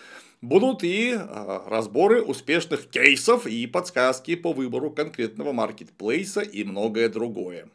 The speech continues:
Также всем дадут готовые шаблоны инструкции, чтобы было проще сделать первые шаги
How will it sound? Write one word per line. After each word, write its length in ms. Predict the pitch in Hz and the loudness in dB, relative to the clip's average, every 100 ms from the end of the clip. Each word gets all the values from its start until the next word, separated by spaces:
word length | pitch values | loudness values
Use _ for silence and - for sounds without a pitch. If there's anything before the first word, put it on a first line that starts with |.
| _ - | _ 4
Также 420 | 143 196 180 233 | 6 6 4 -2
всем 320 | 113 147 170 | 2 2 2
дадут 480 | 151 120 147 170 - - | 0 2 2 0 -4 -8
готовые 540 | 110 101 131 135 131 | -6 -2 0 0 -2
шаблоны 540 | 117 107 117 127 127 117 | -2 -2 2 2 2 -2
инструкции, 580 | - 131 131 - 110 | -4 -4 -4 -4 -6
чтобы 300 | 95 113 110 | -4 -2 -2
было 180 | 104 98 | -4 -6
проще 440 | - 127 170 - 131 | -4 0 0 0 -6
сделать 420 | 101 127 117 104 | -2 -2 -2 0
первые 320 | 123 113 113 | 0 0 -2
шаги 480 | 117 110 117 123 | 0 -2 -2 -8